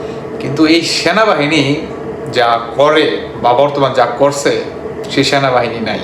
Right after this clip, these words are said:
এখন মনে হচ্ছে যে আল্লাহ যা করে ভালোর জন্যই করে,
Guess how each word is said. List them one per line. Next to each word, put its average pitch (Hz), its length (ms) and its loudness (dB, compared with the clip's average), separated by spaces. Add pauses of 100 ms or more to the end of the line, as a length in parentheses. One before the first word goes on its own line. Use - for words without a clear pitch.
এখন 131 240 2
মনে 202 220 2
হচ্ছে 190 280 2
যে 175 320 2 (960)
আল্লাহ 151 260 4
যা 139 220 2
করে 143 160 4
ভালোর 135 300 2
জন্যই 123 300 0
করে, - 180 -6